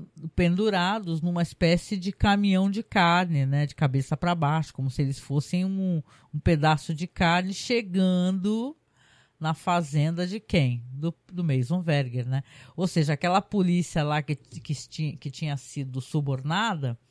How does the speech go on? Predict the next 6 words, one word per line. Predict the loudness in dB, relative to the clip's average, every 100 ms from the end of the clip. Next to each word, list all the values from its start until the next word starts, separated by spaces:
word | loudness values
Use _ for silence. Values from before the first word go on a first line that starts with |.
| _ _ -20 _ -12
e | -12
tal, | -6 -2 -2 -2
entregou | -2 -2 -2 2 2 6
realmente, | 6 4 2 0 -2 -6 -12
né? | -8 -6
Então, | -6 -6 -2 0 2 0 0 -2 -4